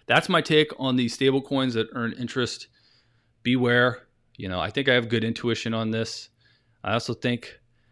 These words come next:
I'm pretty wise when it comes to the market <laughs> being overvalued. If you go back to some of the May episodes, I had a caller who was interested to, uh, s-,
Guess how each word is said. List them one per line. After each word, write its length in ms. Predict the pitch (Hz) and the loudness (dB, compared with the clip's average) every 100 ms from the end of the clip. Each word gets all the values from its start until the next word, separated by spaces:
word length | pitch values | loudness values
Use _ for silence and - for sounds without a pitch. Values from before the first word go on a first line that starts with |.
| _ _ | _ _
I'm 80 | - | -4
pretty 260 | - 120 110 | 0 0 0
wise 400 | 98 98 107 104 | 0 0 0 -2
when 120 | 104 | -4
it 100 | 98 | -6
comes 240 | - 107 | -6 -8
to 80 | - | -8
the 80 | 98 | -8
market 360 | 95 101 - - | -2 -2 -2 -4
<laughs> 80 | - | -6
being 220 | 120 117 | -4 -4
overvalued. 800 | 117 117 113 120 117 117 117 117 _ _ - | -4 -4 -2 0 2 2 -2 -6 _ _ -2
If 60 | |
you 60 | 107 | 0
go 140 | 113 | 0
back 240 | 107 110 - | 0 0 0
to 80 | 113 | -6
some 180 | - | -4
of 60 | 107 | -4
the 80 | 101 | -2
May 240 | 98 107 | -2 -2
episodes, 640 | 113 113 110 120 113 113 113 | -2 -4 -2 0 0 0 0
I 80 | 98 | 0
had 220 | 104 104 | 0 -2
a 60 | |
caller 420 | 98 - 98 107 104 | -2 -2 -2 0 -2
who 220 | 98 90 _ _ _ _ _ - | -6 -10 _ _ _ _ _ -8
was 200 | 95 98 | -6 -4
interested 580 | 104 101 - 113 101 | -6 -6 -6 -4 -4
to, 460 | - - 107 104 98 | -6 -4 -4 -2 -2
uh, 220 | 95 95 | -2 -4
s-, 220 | 92 - | -8 -14